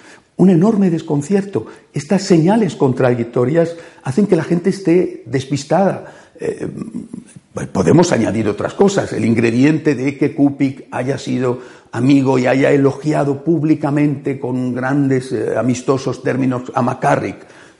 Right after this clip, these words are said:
Son, son cosas que a la gente en Estados Unidos y en el conjunto del mundo, porque hoy se sabe todo en cualquier rincón del planeta, cosas que a la gente la desconcierta.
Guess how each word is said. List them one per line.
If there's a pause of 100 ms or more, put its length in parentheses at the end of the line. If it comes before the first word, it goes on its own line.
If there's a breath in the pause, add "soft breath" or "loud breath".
(140)
Son,
son
cosas
que
a
la
gente
en
Estados
Unidos (100)
y
en
el
conjunto
del
mundo,
porque
hoy (320 loud breath)
se
sabe
todo
en
cualquier
rincón
del
planeta, (140)
cosas
que
a
la
gente
la
desconcierta.